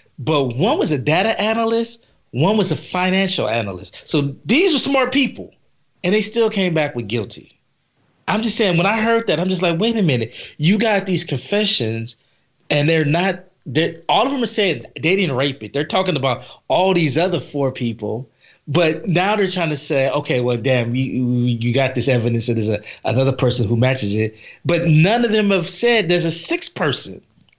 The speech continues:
So that's pissing me off. Like, how do you not say not guilty with that right there? So then I did more research, and I found out that four of the jurors actually spoke after this. And they said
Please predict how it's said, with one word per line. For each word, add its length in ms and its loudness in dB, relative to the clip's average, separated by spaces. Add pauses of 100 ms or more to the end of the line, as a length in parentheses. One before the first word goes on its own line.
(280)
So 100 -4
that's 180 0
pissing 340 0
me 100 2
off. 160 0
Like, 180 -2 (140)
how 260 0
do 80 2
you 240 2
not 240 0
say 220 2
not 240 0
guilty 280 0
with 240 0
that 220 -2
right 280 -2
there? 420 -2 (640)
So 160 0
then 180 4
I 80 2
did 200 2
more 320 2
research, 400 0
and 100 0
I 60 0
found 400 0
out 280 0 (220)
that 180 2
four 500 0
of 100 0
the 60 2
jurors 680 2
actually 340 -2
spoke 480 -2
after 340 -2
this. 300 -8 (220)
And 160 4
they 80 2
said 520 0